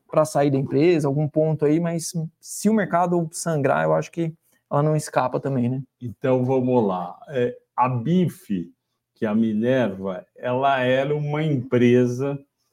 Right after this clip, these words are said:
Speaker 2: até, até um mês atrás, aquela empresa redonda, sem, é, sem grandes, é, arrobos como a Marfrig e a,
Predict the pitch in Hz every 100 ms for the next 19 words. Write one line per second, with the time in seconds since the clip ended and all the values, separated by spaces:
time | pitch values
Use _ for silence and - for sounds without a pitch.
0 | _ _ _ 117 - _ 135 127 120 113
1 | - _ 110 107 _ 127 117 113 117 117
2 | 113 113 104 110 127 127 120 117 123 139
3 | 147 - _ _ _ - 120 120 131 127
4 | 123 - 117 110 101 98 98 92 117 104
5 | 101 139 160 160 147 139 143 143 - _
6 | _ _ - - - 151 147 123 131 127
7 | 117 117 117 113 113 - - - 147 135
8 | 120 123 123 120 113 107 110 107 - 123
9 | 117 110 104 - 107 104 123 127 123 101
10 | 107 101 - _ 117 113 107 104 104 98
11 | _ 113 120 113 104 104 113 127 131 113
12 | 107 95 90